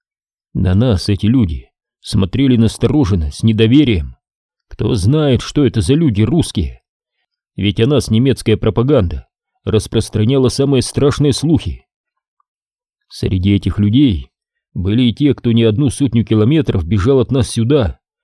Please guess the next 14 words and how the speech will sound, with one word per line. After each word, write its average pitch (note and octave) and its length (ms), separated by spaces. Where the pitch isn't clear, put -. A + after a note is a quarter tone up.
ища B2 340
спасения B2+ 560
от F#2+ 80
советской C3+ 480
армии, E2 420
вынашивая A2 680
в E2 80
душе A2+ 260
надежду, G#2+ 640
что - 220
наконец-то G#2+ 600
фюрер B2 500
найдет A2+ 460
силу G#2 440